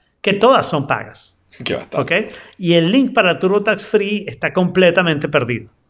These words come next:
Speaker 1: Y si
Speaker 2: Claro.
Speaker 1: llamas, lo que ellos te dicen, "No, no, es que la única manera de conseguir ese link es hacerlo a través del gobierno, ta, ta". Pero además, si usted tiene cualquier cosa complicada, va a tener que pagar y la, o sea, le engañan a la gente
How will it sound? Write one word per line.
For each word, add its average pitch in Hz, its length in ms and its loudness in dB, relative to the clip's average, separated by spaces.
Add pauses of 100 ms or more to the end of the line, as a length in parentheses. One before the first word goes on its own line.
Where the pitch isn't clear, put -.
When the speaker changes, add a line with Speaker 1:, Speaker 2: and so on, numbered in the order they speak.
(680)
Speaker 1:
Y 196 80 0
si 151 240 -4
Speaker 2:
Claro. 254 260 2
Speaker 1:
llamas, 180 300 -2
lo 170 120 -6
que 175 80 -2
ellos 175 100 0
te 226 80 2
dicen, 208 220 -2
"No, 220 80 -2
no, 214 100 0
es - 60 -6
que - 80 -4
la 170 120 2
única 226 280 -2
manera 180 400 0
de 214 100 -12
conseguir 143 320 -6
ese 151 160 -4
link 175 340 -4 (220)
es 151 100 0
hacerlo 156 300 2
a 160 40 -2
través 143 260 0
del 156 100 -2
gobierno, 151 540 0
ta, 143 100 -12
ta". 165 160 0 (220)
Pero 156 160 4
además, 160 300 2
si - 80 -6
usted 156 140 -6
tiene 170 220 -4
cualquier 175 460 0
cosa 202 220 -2
complicada, 165 520 0
va 170 80 4
a 147 60 -2
tener 156 180 -4
que 160 140 -8
pagar 143 320 0
y 160 80 -4
la, 151 220 0
o - 20 -8
sea, - 280 -4 (160)
le 170 200 0
engañan 190 560 -2
a 185 60 0
la 147 120 2
gente 147 480 -4